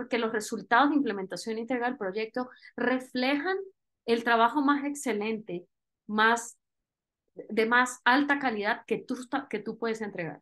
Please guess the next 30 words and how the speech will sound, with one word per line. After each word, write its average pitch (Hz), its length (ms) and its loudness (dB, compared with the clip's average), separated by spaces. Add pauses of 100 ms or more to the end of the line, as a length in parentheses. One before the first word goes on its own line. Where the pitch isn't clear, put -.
Eso 202 220 -6
es 220 60 -6
lo 233 100 -6
que 214 80 -12
está 196 200 -4
aquí 196 260 -10
reflejado. 202 580 -8 (400)
Lo 190 100 -10
estás 190 240 -10
retando. 427 840 2 (440)
Queda 269 180 -2
la 349 100 0
gente 277 280 0
como, 339 380 -2 (640)
"No, 240 560 0 (320)
yo 226 180 2
sé 247 220 2
que 339 100 0
lo 294 140 2
puedo, 254 240 0
yo 233 120 -2
sé 269 180 -2
que 294 80 2
esto 285 220 -2
no 269 160 2
es 403 120 2
mi 285 140 4
cien 202 220 -4
por 190 140 -8
ciento". - 400 -10